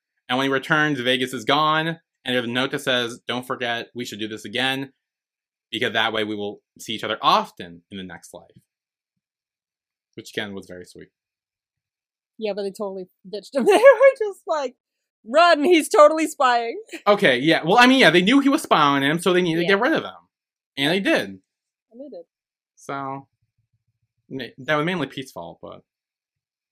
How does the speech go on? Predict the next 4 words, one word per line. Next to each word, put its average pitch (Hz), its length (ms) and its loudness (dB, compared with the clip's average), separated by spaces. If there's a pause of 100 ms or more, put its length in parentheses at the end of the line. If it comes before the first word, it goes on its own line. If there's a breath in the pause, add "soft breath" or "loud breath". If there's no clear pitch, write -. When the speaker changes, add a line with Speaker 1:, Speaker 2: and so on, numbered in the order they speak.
(800)
Speaker 2:
A 220 60 -8
little, 185 240 -8
yeah. 175 140 -10 (1600)
Speaker 1:
Um, 123 580 0